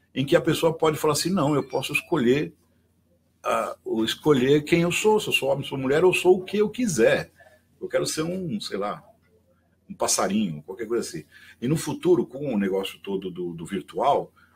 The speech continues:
dos óculos virtuais, dos tridimensionais, você realmente vai poder ser o que você quiser. "Eu quero ser um passarinho, eu quero ser um ser dentro do vulcão." E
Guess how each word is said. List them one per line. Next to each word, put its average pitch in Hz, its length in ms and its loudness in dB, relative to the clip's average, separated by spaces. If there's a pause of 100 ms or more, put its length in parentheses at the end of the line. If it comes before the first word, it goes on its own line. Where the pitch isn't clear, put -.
(140)
dos 101 160 -4
óculos 98 300 4
virtuais, 98 560 0
dos 87 120 -6
tridimensionais, 95 680 -2
você 120 240 -2
realmente 160 400 2
vai 160 80 -4
poder 185 240 4
ser 120 180 4
o 147 80 4
que 175 140 -4
você 131 280 -4
quiser. 151 360 0
"Eu 87 80 -2
quero 101 200 -6
ser 104 380 -2 (340)
um 170 120 -14
passarinho, 135 480 -2
eu - 40 -2
quero 95 200 -4
ser - 100 -10
um 147 140 -10
ser 127 360 4
dentro 127 280 -4
do 143 120 -6
vulcão." 139 600 -2
E 82 100 -10